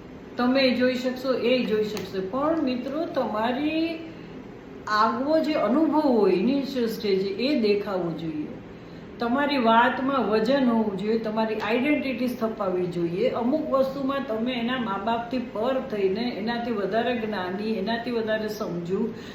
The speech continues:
એનાથી વધારે well read છે એવું દેખાવું જોઈએ. તમારે જ્યારે એક્ઝામ્પલ આપો ત્યારે બિઝનેસમાં શું મુશ્કેલી, પચાસથી સેવન, સેવન્ટી ફિફ્ટીની વાત કરું છું, ફિફ્ટી children, ફિફ્ટી years child.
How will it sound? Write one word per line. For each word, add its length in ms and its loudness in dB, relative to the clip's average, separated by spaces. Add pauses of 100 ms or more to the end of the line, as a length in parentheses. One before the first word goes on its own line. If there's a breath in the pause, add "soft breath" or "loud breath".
(160 loud breath)
એનાથી 340 2
વધારે 640 6
well 180 4
read 200 4
છે 120 0
એવું 480 4
દેખાવું 600 4
જોઈએ. 460 4 (1000)
તમારે 400 2
જ્યારે 480 4 (320)
એક્ઝામ્પલ 580 4
આપો 280 4
ત્યારે 240 6
બિઝનેસમાં 640 4
શું 380 0
મુશ્કેલી, 520 0
પચાસથી 720 2
સેવન, 540 2
સેવન્ટી 540 -2
ફિફ્ટીની 480 0
વાત 300 -2
કરું 220 -4
છું, 180 -14
ફિફ્ટી 600 -2
children, 240 0 (240)
ફિફ્ટી 400 0
years 140 4 (120)
child. 280 0